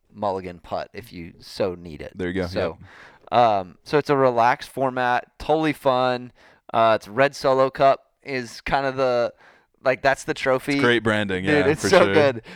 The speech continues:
Speaker 1: It's so good. Um, so I don't even drink, and I think it's awesome. So, um, it's just a fun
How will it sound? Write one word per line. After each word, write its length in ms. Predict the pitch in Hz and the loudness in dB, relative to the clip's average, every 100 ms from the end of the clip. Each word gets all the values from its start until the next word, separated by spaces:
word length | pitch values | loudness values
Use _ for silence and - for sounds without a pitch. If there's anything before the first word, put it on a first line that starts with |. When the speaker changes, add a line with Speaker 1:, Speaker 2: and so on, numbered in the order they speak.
| - | -10
Speaker 1:
It's 180 | - 139 | -6 -4
so 180 | - 139 | 0 0
good. 320 | 127 117 101 - | 0 -2 -2 2
Um, 640 | 135 127 120 113 110 104 | 4 4 2 0 -6 -16
so 380 | - 143 123 120 | 0 4 4 2
I 140 | 131 | 2
don't 160 | 147 135 | 0 -2
even 180 | 123 117 | -6 -6
drink, 240 | 123 123 | -4 -4
and 80 | 110 | -4
I 80 | 113 | -4
think 200 | 113 104 | -6 -12
it's 120 | 107 | -4
awesome. 400 | 107 101 90 87 | -2 -2 -8 -14
So, 380 | - 147 123 110 _ _ _ _ | -6 -4 -4 -6 _ _ _ _
um, 680 | 127 131 120 107 101 98 95 _ - | -4 -2 -2 -4 -8 -14 -20 _ -8
it's 140 | 143 | -6
just 160 | 190 - | -2 -4
a 60 | |
fun 680 | - _ 127 131 170 175 156 | -4 _ -6 -6 -8 -16 -20